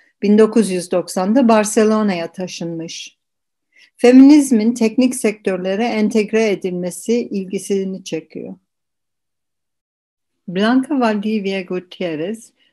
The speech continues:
Madrid'de, kendi deyimiyle, arabalar ve asfalt arasında doğup büyümüş. Madrid Complutense Üniversitesi'nde sosyoloji okuyan Gutierrez, iki bin yedide Barcelona'ya taşınmış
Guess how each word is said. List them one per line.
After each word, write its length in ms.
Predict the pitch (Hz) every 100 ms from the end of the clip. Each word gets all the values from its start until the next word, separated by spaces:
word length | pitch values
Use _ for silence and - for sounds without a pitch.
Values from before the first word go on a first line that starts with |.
| _
Madrid'de, 840 | 226 226 208 226 202 208 185 214 262 _ _
kendi 420 | - 165 165 165 165
deyimiyle, 560 | 160 151 143 147 196
arabalar 720 | 226 190 196 190 185 180 208 214
ve 100 | 190
asfalt 440 | 190 - 220 220
arasında 540 | 160 165 - 165 170
doğup 320 | 170 160 160 -
büyümüş. 640 | 151 151 170 - - _ _ _ _ _ _ _ _ _ 214
Madrid 460 | 220 220 254 294 -
Complutense 800 | 247 233 247 247 262 262 226 180
Üniversitesi'nde 920 | 190 180 170 170 - 165 - 170 220
sosyoloji 840 | 226 208 196 220 202 214 214 233
okuyan 440 | 185 - 180 170 170
Gutierrez, 720 | 180 - 185 156 175 220 - _ _ _ _ -
iki 260 | 240 262 226
bin 140 | 240
yedide 480 | 185 160 185 233 220
Barcelona'ya 800 | 214 208 214 208 214 202 156 -
taşınmış 800 | 180 - 160 165 165 - -